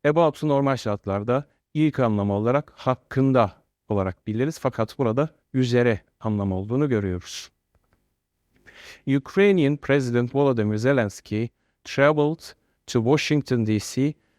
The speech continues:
to meet with U S President Donald Trump. Yani Ukrayna Cumhurbaşkanı Volodymyr Zelensky,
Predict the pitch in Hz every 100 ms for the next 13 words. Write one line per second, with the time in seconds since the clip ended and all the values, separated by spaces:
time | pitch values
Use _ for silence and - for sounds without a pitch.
0 | _ - - 131 147 180 180 - 131 131
1 | - 127 135 139 - 131 123 110 127 135
2 | - - - 123 117 - - 92 90 -
3 | - - 120 113 - 151 139 113 127 107
4 | 98 113 107 120 131 113 104 110 139 135
5 | - -